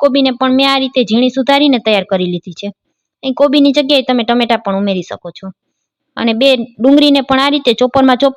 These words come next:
કરીને તૈયાર કરી લીધી છે. હવે એક પેનમાં એક મોટા ચમચા જેટલું આપણે ઘી ગરમ કરી લેશું. અહીં લીલી હળદરનું શાક દેશી ઘીમાં જ બનાવવામાં આવે છે, તો ઘીનું પ્રમાણ થોડું વધારે રાખવાનું. ઘી ઓગળી જાય ત્યાં સુધી આપણે તેને થવા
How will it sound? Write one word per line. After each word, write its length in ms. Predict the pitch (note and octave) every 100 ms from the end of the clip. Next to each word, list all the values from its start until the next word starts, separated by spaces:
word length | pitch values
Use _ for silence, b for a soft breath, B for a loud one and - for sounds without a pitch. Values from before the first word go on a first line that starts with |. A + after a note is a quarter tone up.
| -
કરીને 260 | D4+ C#4
તૈયાર 260 | G3 G#3+ F#3+
કરી 180 | G3 F#3+ F3
લીધી 240 | E3 E3+
છે. 80 | - G3 _ _ _ _ _ _ -
હવે 160 | A3+ D4+
એક 100 | D4+ -
પેનમાં 300 | D4+ C4+ A#3
એક 120 | C4 C#4+
મોટા 200 | C#4+ C#4+
ચમચા 240 | C#4+ C#4 C#4
જેટલું 240 | D4+ D4
આપણે 180 | B3 F#3+ G#3
ઘી 100 | G3+
ગરમ 200 | G3+ F#3
કરી 240 | F3+ F3+ E3+
લેશું. 260 | F3 - F#3 _ _ _ _ _ _ _ _ _ -
અહીં 200 | G3+ G3+
લીલી 220 | C4+ D4
હળદરનું 360 | C#4+ B3 C#4 C#4
શાક 160 | D4+ C#4 - A3
દેશી 240 | B3+ B3+ B3
ઘીમાં 220 | C4 A#3
જ 120 | G#3
બનાવવામાં 440 | A3 G#3 G3 F#3+ F3+
આવે 120 | F3 -
છે, 100 | G3 _ _ _ _ G#3+
તો 20 | F#3+
ઘીનું 240 | C4 D4
પ્રમાણ 300 | D4+ D4 A#3+
થોડું 200 | B3 A3+ G#3+
વધારે 320 | G#3+ G#3 F3+
રાખવાનું. 420 | F#3 - F3 F#3+ F#3+ - _ _ _ _ _ _ _ _ _ A#3
ઘી 120 | C4 D4
ઓગળી 240 | D4+ C4
જાય 160 | A#3+ A#3+
ત્યાં 160 | C4+ D4
સુધી 200 | C4+ C4+
આપણે 200 | C4+ C4+ D4
તેને 140 | C4 -
થવા 180 | G3+